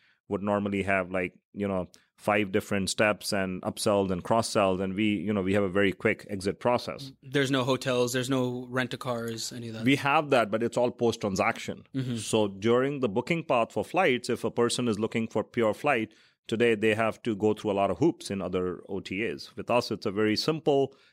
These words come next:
Speaker 1: clean, easy experience. And that was one of the, you know, con-, uh, consumer benefits that we offered. The second was we had a toll-free number on every web page,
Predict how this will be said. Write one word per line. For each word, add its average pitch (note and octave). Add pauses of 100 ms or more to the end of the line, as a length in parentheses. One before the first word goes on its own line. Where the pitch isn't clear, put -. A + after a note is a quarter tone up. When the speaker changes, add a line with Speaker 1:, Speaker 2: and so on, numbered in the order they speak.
(140)
Speaker 1:
clean, A#2+
easy A2
experience. G2
And F2+
that A2
was A2
one G#2+
of F#2
the, G2+ (400)
you G#2+
know, F#2+
con-, A2
uh, G2+
consumer A2+
benefits G#2
that F#2+
we G2
offered. A2 (400)
The A2
second D3
was A2+ (280)
we A2+
had B2
a A2+
toll-free B2+
number A#2
on G#2+
every G2+
web B2+
page, -